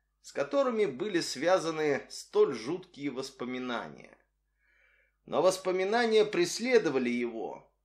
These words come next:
неотвязные, как дурная привычка. Его приняли торговым агентом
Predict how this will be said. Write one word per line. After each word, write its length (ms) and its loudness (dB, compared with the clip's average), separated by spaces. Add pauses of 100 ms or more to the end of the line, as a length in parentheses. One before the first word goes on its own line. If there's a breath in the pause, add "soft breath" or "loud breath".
неотвязные, 880 -2
как 480 -6
дурная 540 2
привычка. 800 -8 (800)
Его 340 2
приняли 460 -2
торговым 600 0
агентом 800 0